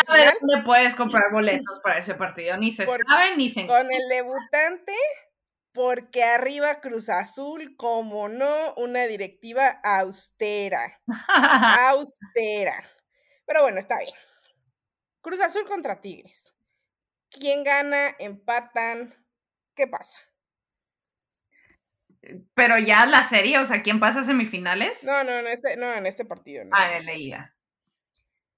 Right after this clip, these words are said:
Speaker 2: No, o
Speaker 1: Eh,
Speaker 2: sea, yo decía qué pasa, no quién pasa, o sea, qué pasa en el partido.
Speaker 1: Ok, pausa, porque dijiste que no íbamos a hablar de los partidos.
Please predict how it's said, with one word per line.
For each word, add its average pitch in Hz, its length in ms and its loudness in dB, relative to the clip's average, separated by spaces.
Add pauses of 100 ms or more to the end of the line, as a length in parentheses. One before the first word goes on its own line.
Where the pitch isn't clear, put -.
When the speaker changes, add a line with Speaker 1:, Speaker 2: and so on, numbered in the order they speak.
(140)
Speaker 2:
No, 226 180 -2
o - 40 0
Speaker 1:
Eh, - 20 -6
Speaker 2:
sea, 214 320 -2
yo 240 160 0
decía 254 280 0
qué 254 120 -4
pasa, 202 320 -2
no 170 180 -10
quién 190 220 -12
pasa, - 300 -16
o 180 40 -20
sea, 175 120 -20
qué 190 160 -18
pasa - 480 -8
en - 120 -20
el - 120 -20
partido. - 340 -20 (3500)
Speaker 1:
Ok, 220 180 -6 (180)
pausa, 214 400 4
porque 202 200 -4
dijiste 220 320 -2
que 311 80 4
no 254 100 4
íbamos 247 280 2
a 247 60 0
hablar 202 200 2
de 220 60 2
los 226 120 -2
partidos. 208 420 -2